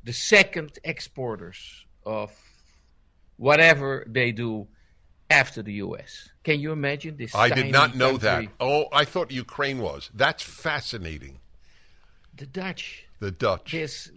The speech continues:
Speaker 2: With this
Speaker 1: after
Speaker 2: little
Speaker 1: the
Speaker 2: amount of
Speaker 1: U S.
Speaker 2: land.
Speaker 1: With this almost nothing and half of it below sea level.
Speaker 2: Wow.
Speaker 1: Behind the dikes.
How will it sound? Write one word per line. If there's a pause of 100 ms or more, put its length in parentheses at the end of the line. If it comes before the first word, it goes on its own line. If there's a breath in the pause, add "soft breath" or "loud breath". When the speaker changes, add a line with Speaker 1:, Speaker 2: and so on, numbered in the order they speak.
Speaker 2:
With
this
Speaker 1:
after
Speaker 2:
little
Speaker 1:
the
Speaker 2:
amount
of
Speaker 1:
U
S.
Speaker 2:
land. (240)
Speaker 1:
With
this
almost
nothing
and (300)
half
of
it
below
sea
level. (800)
Speaker 2:
Wow. (160)
Speaker 1:
Behind
the
dikes.